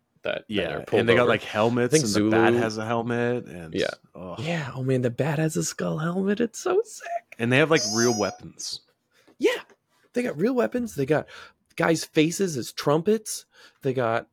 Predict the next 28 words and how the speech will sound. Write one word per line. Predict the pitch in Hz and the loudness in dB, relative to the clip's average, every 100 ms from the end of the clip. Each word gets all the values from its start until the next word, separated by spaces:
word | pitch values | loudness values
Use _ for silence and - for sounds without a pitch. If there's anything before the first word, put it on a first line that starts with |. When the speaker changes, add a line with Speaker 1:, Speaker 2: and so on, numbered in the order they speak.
| - | -8
Speaker 1:
like, | 113 101 - | -6 -6 -10
full-on | - 160 160 147 131 | -4 2 4 2 0
flayed | - - 147 147 135 | -6 0 4 4 0
dudes | 143 151 147 - | 0 0 0 0
giving | 139 139 | -2 0
you | 127 | -2
a | 107 | -4
thumbs | - 135 131 127 | -2 -4 -4 -4
up | 123 156 - - | -2 -2 -2 -4
as | 107 - | -4 -6
flags. | - 120 127 139 165 180 190 - | -12 -6 -2 -2 -2 -6 -14 -18
<laughs> | _ _ - | _ _ -14
Like, | 143 127 - - - _ _ _ _ - | -8 -8 -10 -18 -20 _ _ _ _ -12
it's | - - - | -12 -10 -6
insane. | 254 | -2
Speaker 2:
And | 131 139 | 0 0
the | 196 | 2
bases | 127 160 151 196 | 2 2 2 2
are | 156 | 2
just, | 117 120 127 185 | 0 -4 -2 -2
like, | 127 | -2
normal | 92 98 101 | -4 -6 -6
cavalry | - 87 101 92 80 | -6 -6 -4 -6 -6
size | 82 82 - | -6 -6 -8
too, | 92 87 | -8 -6
by | 85 | -8
the | 85 | -10
looks, | 87 - - | -12 -12 -14